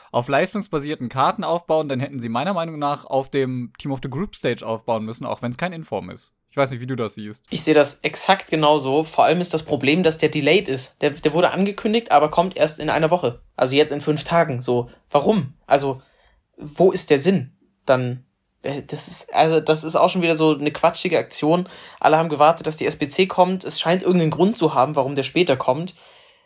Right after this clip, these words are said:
Speaker 2: Ich habe ihn nur nicht verstanden. Also, ganz komische Sache. Naja. Vinicius Junior ist als ihn auf jeden Fall aus der La Liga als Player of the Month, äh, gekürt worden und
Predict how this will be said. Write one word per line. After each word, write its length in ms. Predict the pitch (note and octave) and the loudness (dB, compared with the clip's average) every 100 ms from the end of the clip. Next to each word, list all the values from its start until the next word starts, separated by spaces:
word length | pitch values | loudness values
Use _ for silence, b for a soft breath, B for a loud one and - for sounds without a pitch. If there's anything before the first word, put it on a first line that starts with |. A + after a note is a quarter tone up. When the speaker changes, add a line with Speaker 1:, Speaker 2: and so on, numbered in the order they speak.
| b - | b -4
Speaker 2:
Ich 180 | F#3+ | 2
habe 120 | F#3 E3 | 4 4
ihn 60 | |
nur 100 | E3 | 2
nicht 140 | D#3+ D#3 | 0 -2
verstanden. 540 | C3 B2 B2 B2 B2+ - | -2 -2 -2 -8 -10 -2
Also, 440 | D3+ C#3+ C#3+ - | 0 2 -2 -2
ganz 220 | - D3+ D#3 | 0 0 0
komische 360 | D#3 D3 C#3+ | 0 0 2
Sache. 500 | C3 D#3 D#3 C#3+ - | 2 4 4 2 0
Naja. 300 | - C3 A#2 - B B B | 0 0 0 -4 B B B
Vinicius 460 | - F#3 G#3 F#3+ F#3 | 2 2 4 0 2
Junior 480 | G3 G3+ G3+ G3+ - | 2 4 6 6 4
ist 340 | F#3 - - _ | -2 -6 -10 _
als 260 | - D#3 D#3 | 0 0 2
ihn 200 | D#3+ D#3 | 0 0
auf 140 | - | -2
jeden 120 | F3+ D#3+ | -2 2
Fall 280 | D#3+ D3+ | 4 4
aus 180 | A2 D#3 | 4 2
der 80 | D#3 | 4
La 140 | D3 | 4
Liga 240 | C#3+ F3 F#3+ | 4 6 4
als 240 | G2 - | 4 0
Player 260 | - D#3+ D3 | 2 6 6
of 80 | D#3 | 4
the 80 | |
Month, 280 | C3 C#3+ F#3+ - _ - | 0 0 -2 -10 _ -4
äh, 260 | - D3+ | 0 2
gekürt 400 | D3 C#3+ - A3 | 0 -2 0 0
worden 320 | F3 F3+ F3 - | 4 4 4 0
und 400 | D#3+ D#3 D#3+ | 0 2 -2